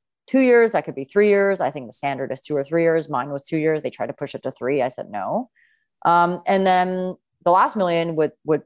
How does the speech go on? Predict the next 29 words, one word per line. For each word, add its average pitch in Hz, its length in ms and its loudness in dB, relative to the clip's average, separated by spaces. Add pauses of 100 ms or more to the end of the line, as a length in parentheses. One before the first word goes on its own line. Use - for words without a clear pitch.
(160)
just 151 200 -2
be, 147 140 0
like, 143 180 -2
converted 147 540 -2
directly 131 520 -2 (120)
to 107 400 -6 (420)
equity 156 400 0
that 139 180 -2
you 135 80 -8
would 127 120 -4
hold. 113 360 -6
So 135 200 -4
then 120 400 -6
now 143 220 -2
you're 127 420 -6 (100)
a - 20 -10
shareholder 127 760 -2 (440)
in 170 100 2
the 160 80 0
new 165 200 0
company, 117 400 -6
which, 143 420 -4 (520)
um, 151 200 2
in 175 120 0
theory 196 360 6
would 165 220 2
also 147 300 0
motivate 139 400 -2
you 143 180 -8